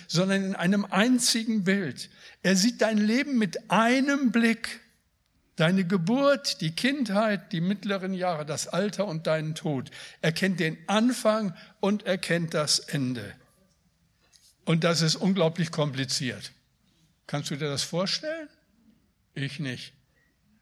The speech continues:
Ich wüsste ja gerne, was morgen kommt, aber ist vielleicht auch ganz gut, dass ich's nicht weiß.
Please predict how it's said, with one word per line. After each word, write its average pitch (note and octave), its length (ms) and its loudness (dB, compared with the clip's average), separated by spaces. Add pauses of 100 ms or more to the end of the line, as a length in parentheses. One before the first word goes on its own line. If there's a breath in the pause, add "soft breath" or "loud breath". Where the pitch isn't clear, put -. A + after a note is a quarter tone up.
(420)
Ich - 240 -12
wüsste E3 320 0
ja D3 80 0
gerne, E3 360 0
was B2+ 200 -4
morgen C3 320 -4
kommt, B2+ 260 -10
aber C#3+ 100 -12
ist D3+ 100 -8
vielleicht C#3+ 240 -6
auch B2 100 -8
ganz C3 200 -6
gut, C#3+ 200 -6
dass A#2 160 -10
ich's - 140 -8
nicht C3 200 -10
weiß. G#2+ 300 -16